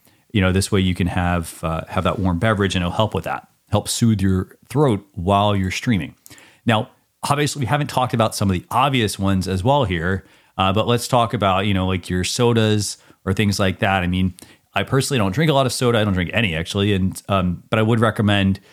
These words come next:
you know, if you're a soda person, have a, you know, have a Pepsi or a Coke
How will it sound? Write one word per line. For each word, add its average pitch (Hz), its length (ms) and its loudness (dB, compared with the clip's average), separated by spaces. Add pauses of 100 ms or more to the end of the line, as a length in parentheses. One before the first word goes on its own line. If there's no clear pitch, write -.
(140)
you 107 60 0
know, 104 40 4
if 95 60 2
you're 107 140 4
a 95 60 0
soda 151 280 0
person, 131 540 0
have 107 480 -2
a, 98 60 0
you 95 400 0
know, 78 120 -6 (180)
have 95 220 -2
a 87 80 0
Pepsi 131 480 -2
or 92 140 2
a 82 60 -2
Coke - 440 -2